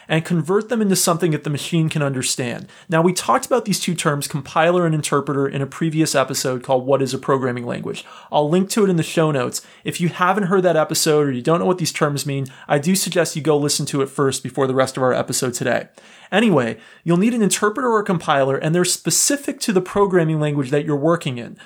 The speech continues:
So for example, if you're working in C, you're gonna have a C compiler. If you're working in Python, you're gonna have a Python interpreter. These are programs that allow your source code to actually turn into machine code. In the case of a compiler, it does that ahead of time. It takes your source code,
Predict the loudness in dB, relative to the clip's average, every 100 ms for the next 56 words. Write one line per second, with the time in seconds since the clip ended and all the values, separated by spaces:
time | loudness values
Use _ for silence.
0 | -14 -2 0 2 2 2 2 0 -2 0
1 | 0 0 0 2 2 0 0 0 -2 -2
2 | -2 -2 -2 -2 -4 -2 0 0 -6 -10
3 | -20 -12 -2 0 0 0 -2 -2 2 2
4 | 4 2 0 -2 -2 -2 -4 -2 -2 0
5 | -2 -2 0 -2 0 -6 -8 -16 -20 -20
6 | -20 _ -4 2 4 4 4 2 2 0
7 | 2 2 0 -2 -2 0 0 0 0 2
8 | 2 0 0 -2 0 -2 -2 -2 -2 0
9 | -2 -2 -2 -4 0 -2 -2 -2 -2 -2
10 | -2 -4 -2 0 0 0 -6 -8 -14 -8
11 | 0 0 4 4 4 0 -2 -2 0 2
12 | 0 -2 -2 -2 0 0 0 0 0 -2
13 | -8 -8 -10 -10 -4 -4 -2 -2 0 0
14 | 0 2 2 2